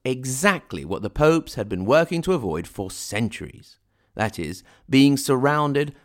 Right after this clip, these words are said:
by the same political entity to the north and the south. He even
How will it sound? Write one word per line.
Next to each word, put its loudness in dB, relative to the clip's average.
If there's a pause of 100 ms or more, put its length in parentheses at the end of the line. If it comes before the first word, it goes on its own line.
by 2
the 2
same 0
political -2
entity -2 (180)
to -16
the 0
north 2 (160)
and -2
the -6
south. -6 (840)
He -6
even 0